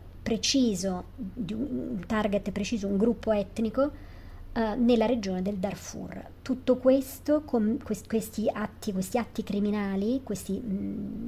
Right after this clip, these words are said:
questo genocidio, anzi accusa di genocidio, commessa tra il duemilatré e il duemilaotto in Darfur. Ora, eh, perché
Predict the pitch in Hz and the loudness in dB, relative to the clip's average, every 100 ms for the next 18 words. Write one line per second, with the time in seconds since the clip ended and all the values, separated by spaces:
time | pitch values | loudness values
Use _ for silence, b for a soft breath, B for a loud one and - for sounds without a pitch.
0 | - - - 190 196 202 190 262 214 185 | -6 -6 -2 0 2 0 2 2 2 0
1 | 180 180 - 175 - 208 196 190 269 294 | -2 -4 -6 -4 0 0 2 2 2 0
2 | - 180 220 - 254 240 214 - 196 196 | -2 -6 -6 2 6 6 4 0 -2 -2
3 | 196 202 226 233 233 226 185 - 220 202 | 2 4 6 4 2 0 0 0 0 2
4 | 208 226 262 240 147 - - - 269 247 | 4 4 4 2 -2 -6 -8 -2 2 4
5 | 226 - - - 185 190 - - B B | 4 -2 -6 -8 -8 -10 -12 -16 B B
6 | B B B B B B B - - - | B B B B B B B -18 -8 10
7 | 311 233 196 - 233 220 196 269 - 311 | 12 12 8 0 0 0 2 0 4 2